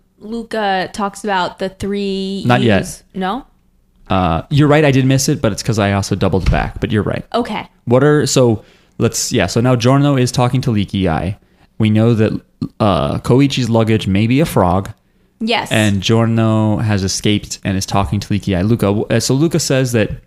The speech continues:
Speaker 2: Giorno needs to be his friend. Wh-, what are the three rules, Jackie?
Speaker 1: The three U's of friendship are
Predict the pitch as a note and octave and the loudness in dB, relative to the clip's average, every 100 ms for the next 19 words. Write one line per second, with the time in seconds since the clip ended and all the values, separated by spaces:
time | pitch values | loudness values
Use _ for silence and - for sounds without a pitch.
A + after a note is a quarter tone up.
0 | - - A#2+ A#2+ A#2+ A2 - G#2+ G#2 - | -16 -2 0 2 2 -2 0 -2 -2 0
1 | G2 F#2 G2 - G#2 C3+ B2+ A#2+ A2 G#2 | 0 0 -2 -2 0 2 4 4 4 0
2 | - A2 G#2 G2 F2+ D#2 E2 - C#2 - | -2 0 2 2 2 0 -2 -4 -4 -2
3 | A#3+ C#4 D#4+ D#4 D4+ D#4 C#4+ C4+ C4 C#4 | -2 -2 0 0 0 -2 -2 -4 -4 -4
4 | C4+ B3 C4+ A3 A3+ - B3 C4 A3+ G3 | -4 -4 -4 -6 -8 -4 0 2 2 2
5 | E3 D3+ | 0 -4